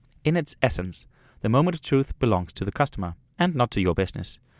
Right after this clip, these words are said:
in much the same way that a customer's journey belongs to that individual customer. This is due to the fact that you basically have no way of knowing what goes on in the lives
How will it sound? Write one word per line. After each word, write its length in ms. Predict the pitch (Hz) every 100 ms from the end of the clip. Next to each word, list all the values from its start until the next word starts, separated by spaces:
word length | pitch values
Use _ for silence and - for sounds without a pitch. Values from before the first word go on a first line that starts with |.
| _ -
in 160 | 139 135
much 300 | 151 143 -
the 60 |
same 320 | 107 120 110
way 160 | 101 98
that 160 | 95 90
a 40 |
customer's 520 | - 107 - 101 90
journey 400 | - 117 113 90
belongs 400 | - 120 107 104
to 140 | - 101
that 200 | 87 -
individual 420 | 95 82 82 85
customer. 460 | 85 101 - 92 85 _ _ _ _ _ _ _
This 160 | - 185
is 80 | 165
due 160 | 175
to 120 | 165
the 80 | 151
fact 300 | - 113 -
that 180 | 98 98
you 140 | 135
basically 440 | 135 139 - - 127
have 140 | 123
no 220 | 127 127
way 160 | 131 131
of 100 | 123
knowing 440 | 123 131 143 98
what 180 | 101 101
goes 220 | 110 104
on 320 | 104 101 98 -
in 120 | 113
the 60 | 117
lives 440 | 98 95 87 -